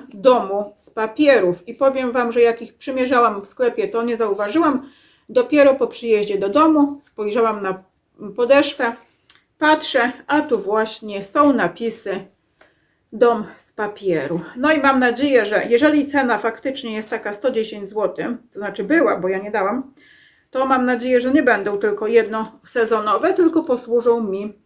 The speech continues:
przez więcej sezonów. Ale wyglądają na takie dość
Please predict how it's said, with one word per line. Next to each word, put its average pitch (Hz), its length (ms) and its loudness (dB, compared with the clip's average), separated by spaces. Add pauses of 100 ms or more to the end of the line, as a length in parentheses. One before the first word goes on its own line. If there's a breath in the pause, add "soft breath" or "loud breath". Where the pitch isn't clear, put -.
(200)
przez 247 240 -6
więcej 196 500 0
sezonów. - 760 -6 (800)
Ale 254 220 2
wyglądają 214 460 -2
na 208 100 -10
takie 196 300 -6
dość 202 380 -8